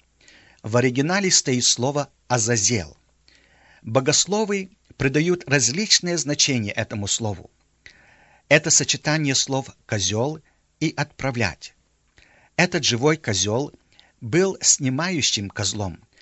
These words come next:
который символизировал снятие израильского греха. Грехи людей символически возлагались на этого второго козла, когда священник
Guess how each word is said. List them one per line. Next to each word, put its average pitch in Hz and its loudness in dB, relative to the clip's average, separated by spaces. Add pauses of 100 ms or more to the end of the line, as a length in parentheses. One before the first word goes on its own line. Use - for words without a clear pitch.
(280)
который 190 -2
символизировал 139 0
снятие 160 0 (120)
израильского 113 -2
греха. 104 -4 (1200)
Грехи 123 0
людей 147 0
символически 147 0 (360)
возлагались 117 0 (180)
на 110 -6
этого 165 -2
второго 127 -2
козла, 104 -4 (560)
когда 147 0
священник 156 2